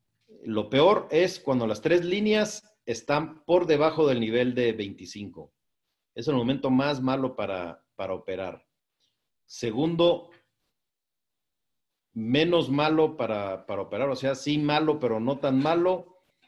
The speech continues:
que compradores y vendedores estén debajo del nivel de veinticinco. Vamos a buscar un escenario donde momentum sí esté arriba,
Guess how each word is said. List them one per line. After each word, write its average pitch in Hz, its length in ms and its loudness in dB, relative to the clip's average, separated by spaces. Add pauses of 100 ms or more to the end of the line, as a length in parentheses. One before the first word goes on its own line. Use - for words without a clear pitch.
(420)
que 165 340 4 (340)
compradores 120 680 0
y 147 60 -2
vendedores 143 960 0
estén 139 380 -4
debajo 139 400 0
del 113 140 0
nivel 113 300 -2
de 120 120 -2
veinticinco. 101 760 -10 (1120)
Vamos 110 140 -10
a 113 40 -8
buscar 110 300 -8
un 113 80 -4
escenario 113 480 -4
donde 92 260 -8
momentum 127 800 -6
sí 131 220 -4
esté 131 220 -4
arriba, 160 600 -4